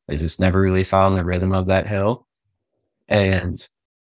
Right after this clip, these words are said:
yeah, so that was kind of a bummer. But at the same time, I was like, "Okay, first Olympics, this is still, like,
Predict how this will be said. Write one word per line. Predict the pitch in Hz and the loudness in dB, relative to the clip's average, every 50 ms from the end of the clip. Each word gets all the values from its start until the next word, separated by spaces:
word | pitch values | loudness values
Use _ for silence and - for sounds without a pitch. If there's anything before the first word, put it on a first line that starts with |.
| _ _ _ _ _ _ _ _ - | _ _ _ _ _ _ _ _ -8
yeah, | 107 - - | -8 -6 -6
so | - - - | -6 -2 0
that | 123 139 - | 0 2 2
was | 160 - | 2 2
kind | - 127 135 139 | 2 2 2 4
of | 139 131 | 4 2
a | 127 | 2
bummer. | 127 135 131 139 131 123 | 2 2 2 2 2 2
But | 120 101 | 0 0
at | 98 | -2
the | 95 98 | -2 -2
same | - 131 123 117 | 0 2 2 2
time, | 110 117 110 113 | 2 0 0 0
I | |
was | 104 95 | -2 -2
like, | 101 95 | -4 -4
"Okay, | 110 98 87 87 90 | -4 -4 -4 -6 -6
first | - - 135 123 - - | -2 -2 0 0 0 0
Olympics, | 110 101 98 92 90 95 95 - | -2 -2 -2 -4 -6 -6 -6 -6
this | - - - | -6 -6 -4
is | 104 - | -4 -6
still, | - - 104 101 98 | -2 0 0 0 2
like, | 95 87 82 82 - - | 0 0 -2 -4 -8 -12